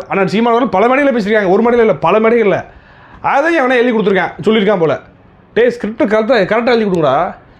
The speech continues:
<laughs> அதையும் பார்த்து ஒப்பிச்சிட்டு இருக்காப்புல. அப்ப அதுவும் கொலாப்ஸ். இந்த மாநாட்டிலேயே உருப்படியான ஒரே ஒரு சம்பவம் நடந்துச்சா கேட்டீங்கன்னா நடந்துச்சு. உண்மையிலேயே உருப்படியான இந்த கூட்டம் கூடினதுக்கு, இந்த கூட்டத்தில் நடந்த ஒரே ஒரு சம்பவம் என்னன்னா,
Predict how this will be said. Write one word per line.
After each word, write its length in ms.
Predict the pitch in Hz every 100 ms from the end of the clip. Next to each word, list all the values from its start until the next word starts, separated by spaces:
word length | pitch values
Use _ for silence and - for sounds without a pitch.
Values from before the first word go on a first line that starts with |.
| - _ -
<laughs> 560 | - 622 - - - 311
அதையும் 380 | 240 190 214 233
பார்த்து 200 | 220 220
ஒப்பிச்சிட்டு 240 | 180 175
இருக்காப்புல. 380 | 156 143 127 - - - - -
அப்ப 180 | 226 175
அதுவும் 280 | 185 240 180
கொலாப்ஸ். 400 | 180 160 131 104 - - - - - - -
இந்த 160 | 139
மாநாட்டிலேயே 960 | 113 123 185 262 277 202 196 175 170 180 - - _ - -
உருப்படியான 920 | 156 233 320 - - 339 277 226 269
ஒரே 400 | 202 165 220 277
ஒரு 220 | 302 285 226
சம்பவம் 460 | 208 220 226 214
நடந்துச்சா 220 | 185 190
கேட்டீங்கன்னா 440 | 202 170 156 214 165
நடந்துச்சு. 360 | 160 - - - _ - - _
உண்மையிலேயே 400 | - 175 233 214
உருப்படியான 440 | 175 185 208 196
இந்த 140 | 233 170
கூட்டம் 340 | 196 196 170
கூடினதுக்கு, 440 | 165 147 143 247 - - -
இந்த 140 | - 131
கூட்டத்தில் 540 | 233 262 294 226 254
நடந்த 320 | 262 214 226
ஒரே 140 | 190 208
ஒரு 100 | 214
சம்பவம் 400 | 170 160 131 131
என்னன்னா, 220 | 196